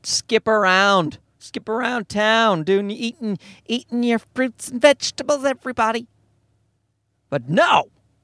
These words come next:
No, it's the gorilla diet. I eat like a fucking gorilla.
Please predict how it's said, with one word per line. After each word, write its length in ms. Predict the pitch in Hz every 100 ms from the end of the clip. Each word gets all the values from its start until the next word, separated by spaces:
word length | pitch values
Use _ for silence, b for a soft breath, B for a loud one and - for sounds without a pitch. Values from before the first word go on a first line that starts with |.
| _ _ _ _ _ _ _ _ _
No, 320 | 120 143 156 120
it's 300 | 110 113 _ _ _
the 120 | 131
gorilla 560 | 123 190 156 175 285 151
diet. 500 | - 180 139 98 - _ b
I 120 | - 190
eat 140 | 247
like 160 | 202 139
a 80 |
fucking 480 | - - 247 - 180
gorilla. 560 | - 135 147 202 135